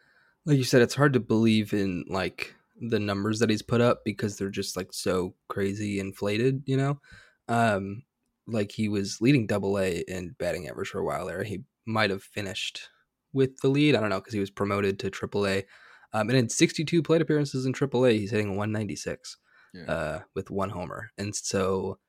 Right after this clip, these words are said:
Speaker 1: you know, maybe that's kind of the bucket of ice water that he was going to get inevitably. Um,
Speaker 2: Mm-hmm.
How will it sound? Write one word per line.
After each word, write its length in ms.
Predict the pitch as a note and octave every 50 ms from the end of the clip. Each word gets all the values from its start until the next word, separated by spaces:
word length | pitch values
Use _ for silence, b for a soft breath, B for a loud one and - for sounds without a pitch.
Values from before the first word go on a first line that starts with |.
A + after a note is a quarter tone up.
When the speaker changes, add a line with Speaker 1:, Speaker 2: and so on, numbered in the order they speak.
| _ _ _ _ _ _ _ _ _ -
Speaker 1:
you 120 | A2+ A2+
know, 80 | G#2 G2+
maybe 300 | G2+ G2+ G2+ G#2 G#2+ G#2+
that's 280 | G#2 G2+ G2 - - -
kind 200 | - - G#2+ G#2
of 60 | G#2 G#2 G#2
the 60 | G2+ - _ _ -
bucket 240 | F#2 F#2+ - A#2 G#2+
of 80 | G2+
ice 260 | G#2 G2 G2+ G#2+ -
water 320 | A#2+ A#2 A2+ A2+ A2+ A2 A2
that 280 | A2+ A2+ G#2 G2 - _ _ _ -
he 280 | A2+ A2+ A#2 A2+ A2
was 520 | G#2+ G#2+ A2 A2 A2 A2 A2+ - - - -
going 240 | - A#2+ A#2 A#2 A#2
to 60 | A2+
get 300 | A2 A2 A2 G2+ - - _ _ _ _ _ _ _ _ -
inevitably. 680 | G2 A2 A2 G#2 G#2 A#2 B2 B2 A#2+ B2+ C3 - - - _ _ -
Um, 260 | F2 F2 F2 - -
Speaker 2:
Mm-hmm. 200 | - F#2+ A2